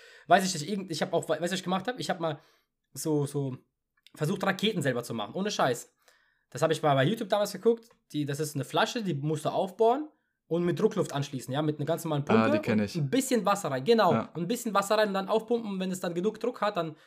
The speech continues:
Speaker 1: spritzt das Wasser raus und das Ding fliegt halt seine zehn, fünfzehn Meter in die Höhe. Sowas hab ich gern gemacht früher. Ich hab,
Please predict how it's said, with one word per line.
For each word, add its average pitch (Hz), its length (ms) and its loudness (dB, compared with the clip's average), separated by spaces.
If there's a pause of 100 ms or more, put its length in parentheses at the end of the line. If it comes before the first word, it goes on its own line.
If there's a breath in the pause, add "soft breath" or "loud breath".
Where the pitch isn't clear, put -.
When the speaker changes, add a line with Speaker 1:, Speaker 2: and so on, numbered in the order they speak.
Speaker 1:
spritzt - 280 -6
das 170 80 -6
Wasser 185 180 0
raus 202 220 2
und 180 60 -2
das 151 160 -4
Ding 170 260 -2
fliegt 151 240 -4
halt 147 140 2
seine 135 200 0
zehn, 147 180 -2
fünfzehn 147 500 -6
Meter 139 180 -4
in 120 100 -6
die 113 140 -6
Höhe. 147 260 0 (460 soft breath)
Sowas 156 340 2
hab 139 80 0
ich 139 140 -4
gern 135 180 -2
gemacht 127 300 0
früher. 117 400 -2
Ich 113 160 -6
hab, 127 160 -4